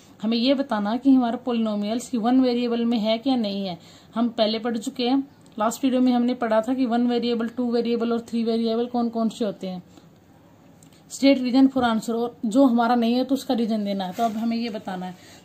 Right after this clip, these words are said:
जैसे हमारा पहला है फ़ोर एक्स स्क्वायर माइनस थ्री एक्स प्लस सेवन,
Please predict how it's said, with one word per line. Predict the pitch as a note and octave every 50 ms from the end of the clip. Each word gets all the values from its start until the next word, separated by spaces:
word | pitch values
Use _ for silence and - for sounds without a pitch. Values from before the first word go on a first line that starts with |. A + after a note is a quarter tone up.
| - -
जैसे | A3 B3 B3+ C#4+
हमारा | B3+ A#3+ A#3 A#3+
पहला | - A#3 G3+ G3 G#3+
है | A3 G#3+ G3 F3+ F3+ - - - - - - - -
फ़ोर | B3 B3 B3
एक्स | B3+ B3+ B3+ -
स्क्वायर | - - - C4+ C4+ C#4+ D4
माइनस | C4+ B3+ A#3+ A#3+ C4 C4 - -
थ्री | A#3+ A#3 A#3
एक्स | B3 B3 - -
प्लस | - A#3 A3+ A#3+ -
सेवन, | - - G#3 F#3 F3 F3